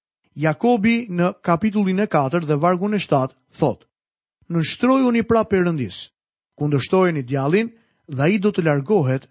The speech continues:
nga ju." Miku im, ne duhet ta përulim veten ton ndaj Perëndis. Kjo është gjëja e parë.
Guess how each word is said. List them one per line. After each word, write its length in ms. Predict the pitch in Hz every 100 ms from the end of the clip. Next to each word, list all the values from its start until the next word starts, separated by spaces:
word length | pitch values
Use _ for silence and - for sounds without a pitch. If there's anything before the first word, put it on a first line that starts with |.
| _
nga 140 | - 135
ju." 220 | 117 - _ _ _ _ _ _ _ _ _
Miku 360 | 180 226 247 214
im, 140 | 143 101 _ _ _
ne 180 | 156 170
duhet 280 | 156 220 226
ta 80 | 196
përulim 520 | 180 185 226 220 190
veten 360 | 190 208 180
ton 360 | 170 214 220 214
ndaj 200 | 175 196 -
Perëndis. 580 | 175 160 123 98 - -
Kjo 240 | - 208
është 140 | 208 151
gjëja 320 | 208 226 220 208
e 100 | 175
parë. 380 | 170 180 123 101